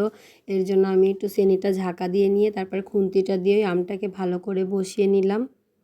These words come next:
আপনারা তো দেখেই বুঝতেছেন, দেখেন কালারটা কত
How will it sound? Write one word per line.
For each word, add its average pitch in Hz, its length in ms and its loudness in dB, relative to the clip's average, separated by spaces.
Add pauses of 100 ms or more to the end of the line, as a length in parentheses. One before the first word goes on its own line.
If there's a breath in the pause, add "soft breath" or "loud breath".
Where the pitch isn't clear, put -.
(4000)
আপনারা 226 320 4
তো 226 120 6
দেখেই 208 460 6
বুঝতেছেন, 220 560 2
দেখেন 196 340 -2
কালারটা 208 420 -6
কত 240 220 -8